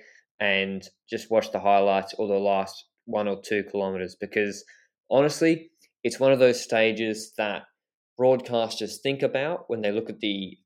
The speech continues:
audience metrics at the end of the year and they think about, because you gotta remember, race organizers are trying to get as many eyeballs on the screen for as long as possible. That's their goal. And they look at the numbers, and it's proven just about that stages like that,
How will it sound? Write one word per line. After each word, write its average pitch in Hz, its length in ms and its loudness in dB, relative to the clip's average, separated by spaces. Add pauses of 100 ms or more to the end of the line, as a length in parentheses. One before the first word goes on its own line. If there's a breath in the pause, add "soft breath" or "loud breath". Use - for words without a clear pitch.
(180)
audience 120 420 0
metrics 113 720 -2
at - 100 -12
the 107 140 -4
end 107 100 -4
of 98 80 -6
the 101 80 -6
year 104 300 0
and 101 120 -4
they 95 60 -4
think 117 260 -6
about, 101 360 -4
because 123 240 -4 (600 loud breath)
you 120 120 -6
gotta 151 120 6
remember, 131 380 4
race 117 320 4
organizers 104 640 0
are 95 60 -4
trying 104 220 -4
to 101 40 -2
get 98 160 -2
as 90 140 -10
many 139 380 -6 (500)
eyeballs 107 480 2
on 104 100 -2
the 95 80 -8
screen 98 460 -4
for 101 160 -6
as 95 160 -10
long 95 200 -4
as 95 140 -8
possible. 80 420 -10
That's - 220 -6
their 95 180 -6
goal. 95 400 -2 (380 soft breath)
And 95 320 -6 (240)
they 110 100 4
look 120 220 -2
at - 60 -2
the 113 100 -4
numbers, 107 560 0
and 104 140 -4
it's - 140 -8 (100)
proven 123 340 2
just 104 220 -8
about 98 380 -4
that - 140 -10
stages 117 480 0
like 113 280 0
that, 156 240 -2